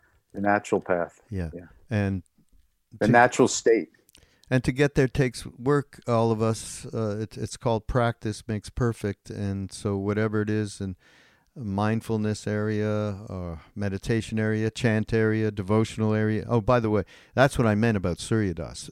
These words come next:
Speaker 2: Uh, his, his, the grace of all these beings that he studied with is, is,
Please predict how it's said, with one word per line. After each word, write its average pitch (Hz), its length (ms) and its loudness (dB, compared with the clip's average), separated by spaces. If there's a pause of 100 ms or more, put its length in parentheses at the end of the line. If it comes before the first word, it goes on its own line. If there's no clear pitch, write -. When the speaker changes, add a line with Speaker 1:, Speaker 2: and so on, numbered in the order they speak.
Speaker 2:
Uh, 107 80 -6 (200)
his, - 400 -2 (640)
his, 123 360 0
the 120 100 4
grace 156 360 4
of 110 120 2
all 107 160 4
these 98 220 -2
beings 107 420 0
that 92 180 -4
he 104 100 -2
studied 98 520 -2
with 82 200 -8
is, - 240 -8
is, - 280 -8